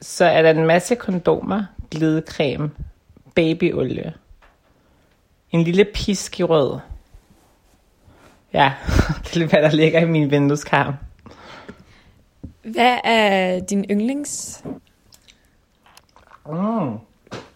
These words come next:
Speaker 1: Yndlingssexlegetøj. Åh, ja, det er lidt svært, for jeg synes, det afhænger. Det er sådan lidt, du ved, hvad jeg er i humør til. Det svinger sådan lidt med mit humør.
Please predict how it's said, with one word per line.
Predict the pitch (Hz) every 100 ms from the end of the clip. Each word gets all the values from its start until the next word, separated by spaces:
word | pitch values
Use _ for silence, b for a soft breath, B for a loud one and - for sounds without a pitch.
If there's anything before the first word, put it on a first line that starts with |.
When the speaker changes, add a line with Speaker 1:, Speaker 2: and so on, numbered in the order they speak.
| - 170
Speaker 1:
Yndlingssexlegetøj. | 185 208 185 - 156 - 139 123 - 127 - 156
Åh, | 156 156
ja, | 135 123 -
det |
er | 139
lidt | 143 -
svært, | - 139 143
for | -
jeg | 139
synes, | - 151
det | -
afhænger. | 135 131 139 156 135
Det | 139
er |
sådan | 143 170
lidt, | 151 156 151
du |
ved, | 151 147 135
hvad | 139
jeg | 131
er | 127
i |
humør | 131 147 147 147
til. | - 160 147 -
Det | 156
svinger | - 165 160 160
sådan | 165 - 151
lidt | 143 151
med |
mit | 139 135
humør. | - 143 139